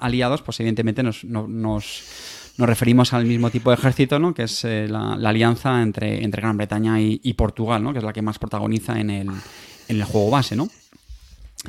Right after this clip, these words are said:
Y, y nada, vamos a comentar también un poquito sobre el resto de, de potencias que salieron en las siguientes expansiones. Y, y nada, y paso ya con, con lo que a mí me gusta llamar los disclaimers o avisos a na-, a navegantes, y es que recordad que en este tipo de programas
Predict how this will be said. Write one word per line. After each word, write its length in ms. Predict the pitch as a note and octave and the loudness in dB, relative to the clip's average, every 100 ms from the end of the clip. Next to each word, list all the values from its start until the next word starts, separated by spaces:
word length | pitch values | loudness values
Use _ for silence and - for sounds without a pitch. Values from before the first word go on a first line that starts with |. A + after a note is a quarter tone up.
| - F3 E3 - | -14 -12 -12 -6
Y, 580 | - D3+ C#3+ C#3 B2+ B2+ | 4 8 10 8 8 6
y 60 | D3+ | 4
nada, 180 | C#3 E3+ | 2 2
vamos 300 | C3+ E3 G3+ | 4 4 4
a 40 | F3+ | 2
comentar 260 | E3 D#3+ | 2 2
también 160 | D#3+ E3 | 2 2
un 80 | D3+ | 2
poquito 360 | C#3+ F3+ - | 0 -2 -2
sobre 200 | A#2+ A2 | 0 0
el 60 | G#2+ | -2
resto 240 | A#2+ - | -2 -2
de, 420 | C3+ B2+ B2+ B2 B2 | 0 2 2 0 0
de 120 | A#2+ | -2
potencias 480 | A#2+ D3+ D#3+ B2 A2 | 0 0 2 0 -2
que 100 | A2 | -4
salieron 380 | - A2+ A#2+ A#2+ | -2 0 2 2
en 100 | A#2 | 2
las 160 | A#2 | 0
siguientes 280 | - A#2 A#2+ | -2 -4 -4
expansiones. 1000 | B2 B2+ B2+ G3+ B3 G4 - - - - - - - | -4 -4 -4 -2 -2 -4 -10 -18 -18 -18 -20 -8 2
Y, 800 | C3+ C3 B2 A#2+ A2+ A2 A2 - | 4 6 4 4 2 2 0 2
y 80 | C3 | 4
nada, 180 | E3 F3+ | 6 6
y 160 | C3 | 6
paso 240 | A#2 D3 F3+ | 4 2 2
ya 180 | F3 | 2
con, 720 | D3 C3+ B2 A#2+ A#2 A2+ G#2+ G#2+ | 2 0 2 2 2 0 -2 -2
con 140 | A#2 | -2
lo 60 | A#2+ | 0
que 80 | |
a 20 | B2 | 2
mí 100 | C#3 | 4
me 60 | |
gusta 220 | D3+ C#3+ | 4 2
llamar 240 | C#3+ C#3 C#3 | 0 0 2
los 180 | C3 B2 | 2 2
disclaimers 640 | B2+ - D#3+ E3+ D#3 E3+ | 0 2 2 4 4 2
o 140 | - A#2+ | 2 2
avisos 380 | B2 C#3 C3 C3 | 4 2 0 0
a 60 | |
na-, 200 | B2+ B2 | 2 2
a 120 | B2 | 2
navegantes, 680 | B2+ B2 B2+ D#3 D#3+ F3+ G#3+ | 2 2 2 2 2 0 -2
y 80 | C3 | -4
es 80 | A#2+ | 0
que 220 | E3+ F#3 - - | 0 -2 -8 -10
recordad 440 | - A2+ A2 B2 C#3 | -2 0 2 0 0
que 60 | |
en 60 | A#2+ | 0
este 160 | A#2 | 0
tipo 180 | B2 C3 | 2 4
de 80 | B2 | 4
programas 400 | A#2+ B2 D3 - | 4 4 4 2